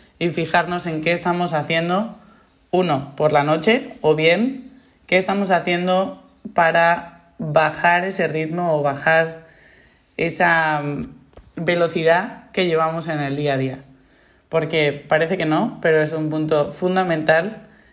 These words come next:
en la salud en general. Entonces, hoy hablemos sobre sueño.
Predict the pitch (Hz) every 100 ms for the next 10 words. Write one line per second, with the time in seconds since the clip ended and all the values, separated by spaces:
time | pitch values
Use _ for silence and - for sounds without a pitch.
0 | _ 156 156 160 160 - - 160 143 143
1 | 139 139 139 139 131 123 - - _ _
2 | _ _ _ _ _ _ _ _ _ -
3 | 160 156 160 151 131 - - 175 269 -
4 | - - 143 151 170 196 147 131 135 143
5 | 131